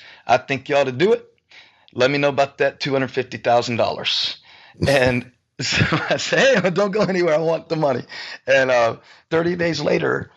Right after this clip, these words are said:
we had located a high school auditorium. And we, I'm telling you, when I say this was not strategic at the time,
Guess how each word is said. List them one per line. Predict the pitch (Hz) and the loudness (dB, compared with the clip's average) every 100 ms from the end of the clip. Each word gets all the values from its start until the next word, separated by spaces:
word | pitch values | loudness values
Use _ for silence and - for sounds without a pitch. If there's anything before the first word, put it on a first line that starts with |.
| _ _ - | _ _ -6
we | 139 | -2
had | 123 117 | -2 2
located | 135 156 175 170 180 | 0 2 0 2 0
a | |
high | 165 143 | 2 0
school | 135 - 135 | 0 -4 -2
auditorium. | 143 175 - 107 107 127 123 _ _ _ _ | -2 -2 0 0 0 -2 -6 _ _ _ _
And | 123 123 | 0 2
we, | 123 120 120 - _ | 0 -2 -2 -6 _
I'm | 131 135 | 0 0
telling | - 120 117 | 0 0 0
you, | 110 110 | -2 -4
when | 117 120 | 0 0
I | |
say | 135 - 139 | 0 0 0
this | 123 - | 0 -4
was | 117 123 | -2 0
not | 120 | -2
strategic | - 123 - 123 120 113 | -2 -4 -2 -2 -2 -2
at | 113 | -4
the | 110 | -4
time, | - 110 107 | 0 2 2